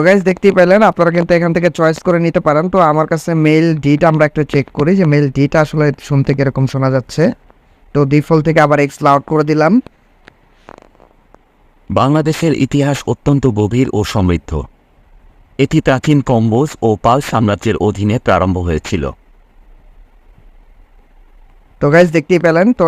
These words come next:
Speaker 1: এটা হচ্ছে বাংলা। এখন হচ্ছে এখান থেকে আমি ডাউনলোড করে আপনাদেরকে দেখাবো। তো এখন হচ্ছে আমরা, আমরা যে প্রথমে যেটা নিয়েছিলাম, আমার কাছে এই ভয়েসটাই ভালো লাগছে। আমরা এটা ডাউনলোড করব।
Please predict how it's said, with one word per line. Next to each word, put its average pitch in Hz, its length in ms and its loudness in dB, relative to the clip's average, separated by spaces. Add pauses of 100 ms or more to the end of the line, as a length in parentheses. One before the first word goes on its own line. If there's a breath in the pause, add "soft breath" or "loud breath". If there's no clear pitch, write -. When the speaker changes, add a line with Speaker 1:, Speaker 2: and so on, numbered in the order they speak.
(160)
Speaker 1:
এটা 202 180 0
হচ্ছে 208 240 -2 (320)
বাংলা। 156 480 2 (160)
এখন 165 240 -2
হচ্ছে 214 220 -2 (240)
এখান 175 240 -2
থেকে 180 160 -2 (140)
আমি 170 100 0 (100)
ডাউনলোড 151 400 0
করে 175 200 0
আপনাদেরকে 160 440 -4
দেখাবো। 135 320 -2 (520)
তো 151 160 2
এখন 180 320 2
হচ্ছে 180 200 0
আমরা, 165 200 4 (160)
আমরা 147 260 0
যে 156 120 0
প্রথমে 165 380 -2
যেটা 160 220 0
নিয়েছিলাম, 160 380 0
আমার 147 160 -2
কাছে 151 160 -2
এই 151 60 4
ভয়েসটাই 135 340 0
ভালো 139 220 0
লাগছে। 147 420 0 (340)
আমরা 139 220 2
এটা 143 160 0
ডাউনলোড 131 320 0
করব। 143 420 -2